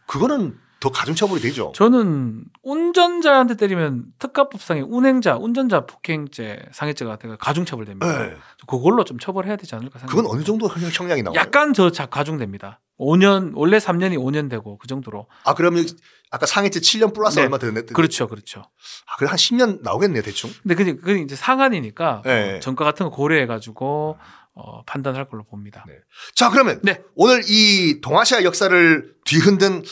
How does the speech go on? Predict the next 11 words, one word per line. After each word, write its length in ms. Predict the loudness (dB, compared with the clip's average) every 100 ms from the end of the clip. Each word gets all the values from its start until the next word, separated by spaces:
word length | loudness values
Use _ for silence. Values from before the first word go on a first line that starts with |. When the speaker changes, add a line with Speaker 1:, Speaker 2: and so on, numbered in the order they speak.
| -20 _
Speaker 1:
정말 260 | -4 0 0 -2
찌질한, 440 | 0 2 6 6
Speaker 2:
조병갑이. 500 | 4 2 0 -2 -4 -14 _
Speaker 1:
찌질한 280 | 0 4 4
조병갑이 340 | 6 6 4 0 -10
그럼 120 | -14 -6
어떻게 220 | -4 0
판결을? 340 | 2 4 2
Speaker 2:
자, 140 | 4 2
탐관오리 1200 | 2 4 4 4 0 2 2 0 0 -2 -6 2
조병갑이 720 | 4 6 4 4 2 0 -10